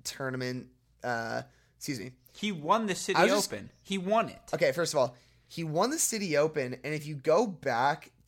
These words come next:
Speaker 1: to March, just listen to this success for the year. He lost in the finals of Miami to Isner. He lost in the semis of Monte Carlo to Nishikori.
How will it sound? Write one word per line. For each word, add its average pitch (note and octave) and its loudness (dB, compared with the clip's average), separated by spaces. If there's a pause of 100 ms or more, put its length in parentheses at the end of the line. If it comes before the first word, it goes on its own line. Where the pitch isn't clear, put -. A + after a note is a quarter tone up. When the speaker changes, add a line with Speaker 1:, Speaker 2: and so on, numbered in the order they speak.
Speaker 1:
to C3 -4
March, A#2 -4 (400)
just - -4 (160)
listen B3 -2
to F#3+ 0
this D#3 2
success - 0
for A#2 -8
the G#2 -8
year. E2+ -8 (580)
He E3+ -4 (260)
lost D3 4
in A3 -4
the G3 -2
finals A3 2
of A3+ -6
Miami E3+ 0
to D#3+ -4
Isner. A#2 -6 (920)
He D#3+ -8
lost E3+ 6
in E3 -10
the D3+ -6
semis G#3+ 0
of E3 0
Monte D#3 -2
Carlo D3 0
to D#3+ 0
Nishikori. B2+ -6